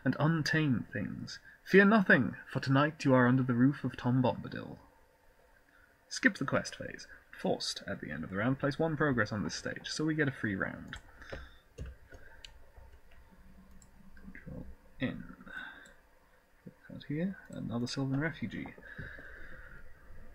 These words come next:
Alright, so obviously we want to get Steward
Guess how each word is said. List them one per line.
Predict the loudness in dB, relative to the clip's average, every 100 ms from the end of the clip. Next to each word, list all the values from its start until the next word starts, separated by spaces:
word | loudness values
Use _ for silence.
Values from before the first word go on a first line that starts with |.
| -14 -16 -16 -18 -20 -14
Alright, | -8 -4 -2 -2 -6
so | -8 -6 -4 -2 2 2 2 -8 -12 -16 -20 -20 -20 _ _ _ _ _ _ _ _ _
obviously | -6 -2 -4 -2 -2
we | 2
want | 2 0 -2
to | -8
get | -8 -8
Steward | -8 -8 -10 -2 0 0